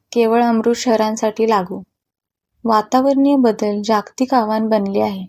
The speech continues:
त्यामुळे भविष्यासाठी वातावरणीय कृतीवर आधारित उपक्रमांद्वारे या समस्येचे निराकरण करणे गरजेचे आहे. या निर्देशकाचा उद्देश स्थानिक प्रशासन स्तरावर वातावरणीय बदलांचा मुकाबला करण्यासाठी कृती करणे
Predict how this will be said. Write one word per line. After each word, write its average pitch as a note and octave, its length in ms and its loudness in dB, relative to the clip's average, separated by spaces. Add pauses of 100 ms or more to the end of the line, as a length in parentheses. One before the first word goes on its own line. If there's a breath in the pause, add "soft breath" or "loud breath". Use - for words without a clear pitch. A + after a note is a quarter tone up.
(680)
त्यामुळे B3+ 480 0
भविष्यासाठी A3 920 0 (420)
वातावरणीय B3 600 2
कृतीवर A#3+ 480 0
आधारित G3+ 640 -2
उपक्रमांद्वारे A#3 920 0 (440)
या B3 160 2
समस्येचे C4 680 0
निराकरण B3 680 0
करणे G#3+ 420 -2
गरजेचे G#3 520 -2
आहे. F#3 360 -4 (720)
या B3+ 140 0
निर्देशकाचा C#4 680 0
उद्देश G3+ 580 -4
स्थानिक A#3 400 -2
प्रशासन B3+ 460 0
स्तरावर G#3 520 -2 (480)
वातावरणीय B3+ 680 0
बदलांचा G#3 680 -2
मुकाबला A#3 540 -2
करण्यासाठी G#3+ 540 -4
कृती A3+ 340 -2
करणे G#3+ 380 -2